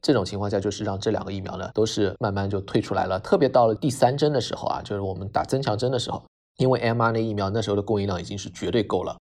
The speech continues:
而且呢，它有效性也确实更好，它的免疫原性更好，就基本上全都是用M R N A，到现在也是一样。你看二价疫苗的话，就是这两家嘛，在欧美的话，就完全是用这两家的疫苗了。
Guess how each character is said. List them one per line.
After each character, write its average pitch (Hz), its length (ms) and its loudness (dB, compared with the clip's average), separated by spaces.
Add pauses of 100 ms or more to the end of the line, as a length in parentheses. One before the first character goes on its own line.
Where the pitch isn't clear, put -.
(100)
而 104 80 2
且 98 140 -2
呢， 92 160 -2
它 104 260 4
有 113 160 4
效 113 140 6
性 127 100 0
也 90 80 0
确 - 140 2
实 - 100 -2
更 139 160 2
好， - 240 -6
它 - 100 -8
的 101 60 -2
免 95 180 -2
疫 104 40 0
原 98 160 0
性 110 140 -4
更 117 120 0
好， - 280 -8 (240)
就 104 100 0
基 104 220 -2
本 95 180 -4
上 98 160 -6
全 92 300 -8
都 120 120 4
是 123 180 0
用 92 140 0
M - 220 -8
R - 160 -8
N - 80 -8
A， - 20 -12
到 113 140 4
现 127 160 -2
在 123 140 4
也 95 100 -4
是 - 140 -10
一 90 100 -10
样。 104 260 -2
你 - 60 -14
看 95 320 -6
二 123 100 4
价 120 160 2
疫 104 80 0
苗 92 140 -4
的 92 80 -4
话， 90 160 0
就 104 160 -2
是 - 140 -6
这 90 160 -4
两 85 180 -6
家 87 160 -2
嘛， 92 180 -10 (240)
在 87 320 0 (100)
欧 110 100 4
美 101 120 -4
的 - 80 -14
话， - 220 -4
就 95 140 -4
完 90 160 -2
全 98 160 -6
是 - 100 -10
用 92 100 -10
这 104 120 -2
两 - 160 -8
家 - 160 -6
的 - 160 -12
疫 - 100 -14
苗 - 200 -14
了。 - 120 -18